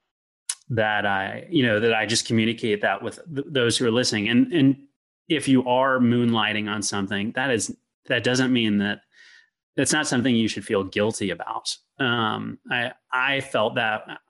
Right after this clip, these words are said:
I'm bringing that up 'cause I felt that way previously. I was like, "Well, you need to be all in." Um, and I don't think that's true. I don't think somebody should be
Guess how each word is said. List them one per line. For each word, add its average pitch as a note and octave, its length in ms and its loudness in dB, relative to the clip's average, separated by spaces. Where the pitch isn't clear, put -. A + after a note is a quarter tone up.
I'm C#3 100 2
bringing D3 240 4
that B2+ 140 0
up C3 160 -2
'cause A2+ 100 -8
I A2 240 -2
felt G2 280 -8
that A2 220 -6
way A2 380 -6
previously. C3 640 2
I G2 40 0
was A2 140 -4
like, G#2 180 -2
"Well, C3+ 180 -4
you C3+ 140 -2
need B2 140 0
to B2 60 -6
be B2 160 -4
all A2+ 400 0
in." A2 300 0
Um, B2 640 -2
and B2+ 400 2
I C#3 120 -2
don't D#3+ 200 2
think C3 200 2
that's A#2+ 220 0
true. D3+ 180 2
I A#2+ 60 2
don't C#3+ 200 0
think C3 160 0
somebody A#2+ 360 2
should A2 280 -6
be B2 240 4